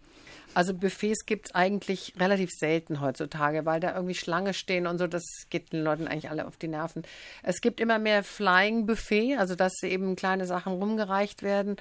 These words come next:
oder eben gesetzte Abendessen, wenn das eine größere, seriöse Veranstaltung ist, irgendwelche Galas, wo die Leute dann wirklich, ähm, sitzen am Tisch, dann da ist das Placement natürlich wieder von ganz extremer Bedeutung, weil die Leute ja dann sozusagen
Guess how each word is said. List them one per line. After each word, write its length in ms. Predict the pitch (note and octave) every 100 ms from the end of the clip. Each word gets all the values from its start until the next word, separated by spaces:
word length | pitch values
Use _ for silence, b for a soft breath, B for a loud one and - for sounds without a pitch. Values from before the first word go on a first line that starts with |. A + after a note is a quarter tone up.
| B B B
oder 300 | G#3 G#3+ G3+
eben 180 | G3+ G3+
gesetzte 440 | G3 G3 - -
Abendessen, 580 | E3 F#3+ G3+ F#3 - F#3+
wenn 100 | F#3
das 160 | F3+
eine 80 | F#3+
größere, 540 | E3+ F#3+ F#3 F#3 F3+ D#3+
seriöse 420 | E3+ D#3+ F3+ F3+
Veranstaltung 640 | - - F3+ F3+ F3+ F3+
ist, 200 | E3+ -
irgendwelche 340 | D#3+ E3+ E3+ E3+
Galas, 440 | E3 E3 F3 E3+
wo 60 | F3+
die 120 | E3+
Leute 280 | E3 E3 F3
dann 220 | E3 E3
wirklich, 420 | E3 E3+ D#3+ -
ähm, 260 | E3 D#3+ E3
sitzen 460 | - F#3+ - G3+
am 160 | F3 F3
Tisch, 240 | F#3+ -
dann 240 | F3 F3 F3
da 280 | F3 G3
ist 200 | - F#3
das 140 | F#3+ -
Placement 400 | F#3 F3 F#3+ F#3+
natürlich 400 | F#3 F#3 F3+ F3
wieder 140 | E3+
von 180 | E3+ E3+
ganz 200 | D#3+ F#3+
extremer 460 | F3+ - F#3+ F#3 F3
Bedeutung, 460 | F3 F3 F3 F#3
weil 100 | F3+
die 80 | E3+
Leute 280 | E3+ E3+ F3+
ja 60 |
dann 180 | F3 E3
sozusagen 500 | E3+ F#3 F3 E3+ F3